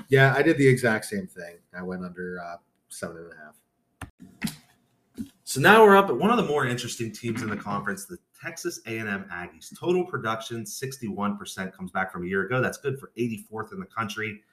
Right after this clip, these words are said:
Speaker 2: Um, recruiting-wise, this team's been doing as, as good as you can do, and then especially this, this last year,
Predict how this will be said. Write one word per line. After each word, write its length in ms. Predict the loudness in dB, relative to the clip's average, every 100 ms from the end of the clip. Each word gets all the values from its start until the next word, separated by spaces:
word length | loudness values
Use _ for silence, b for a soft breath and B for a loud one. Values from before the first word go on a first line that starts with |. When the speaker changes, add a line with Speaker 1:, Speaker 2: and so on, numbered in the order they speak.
| b b b
Speaker 2:
Um, 400 | 2 4 2 0
recruiting-wise, 760 | -2 2 6 8 8 6 2 0
this 200 | -4 -6
team's 280 | -8 -8 -8
been 300 | -8 -8 -4
doing 260 | -2 -2
as, 200 | -4 -8
as 160 | -10 -10
good 160 | -4 -4
as 160 | -4
you 100 | -4
can 200 | -2 0
do, 240 | 2 2 2
and 100 | 0
then 100 | -2
especially 500 | -2 -4 -2 -4 -4
this, 240 | -6 -8
this 260 | -8 -6 0
last 360 | 2 2 -2
year, 280 | -4 -2 -4